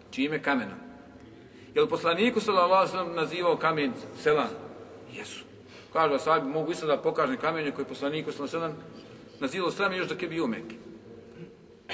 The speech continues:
Adem alejselam, kad je, kad mu je Allah pokazao potomstvo, jedan,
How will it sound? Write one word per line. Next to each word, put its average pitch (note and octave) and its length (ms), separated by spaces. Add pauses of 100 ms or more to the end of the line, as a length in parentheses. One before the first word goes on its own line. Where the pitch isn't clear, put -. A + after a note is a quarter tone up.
(1700)
Adem G#3+ 380
alejselam, G3 600
kad D#3 180
je, D3 140 (220)
kad C#3 120
mu D3 60
je D#3 60
Allah F3+ 140 (220)
pokazao G3 500
potomstvo, C3 560 (2000)
jedan, F#3 500